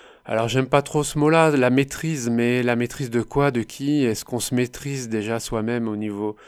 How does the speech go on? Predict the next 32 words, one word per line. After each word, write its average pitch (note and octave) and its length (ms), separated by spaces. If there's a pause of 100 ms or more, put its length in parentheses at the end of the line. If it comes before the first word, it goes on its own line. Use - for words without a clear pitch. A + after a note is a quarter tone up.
(300)
de A2 60
son G#2 240
corps C#3 440
tout G#2+ 140
le G2 80
temps ? B2+ 380
Est-ce A2 120
qu'on G#2+ 140
maîtrise G#2+ 400
ses G#2 240
émotions ? G#2 540
Bref, G2+ 280
ça - 180
c'est - 220
un G2+ 120
autre G#2+ 240
débat. G2 260 (720)
Mais A#2 400
Ri E3 460
est B2+ 100
la A2 140
dernière B2+ 500
étape C3 460
de A#2+ 80
progression. A2 640 (1000)
Est-ce A2 260
que D3+ 260
ces B2+ 220
trois C3 420
étapes-là C3 720
sont - 400
distinctes ? C3+ 800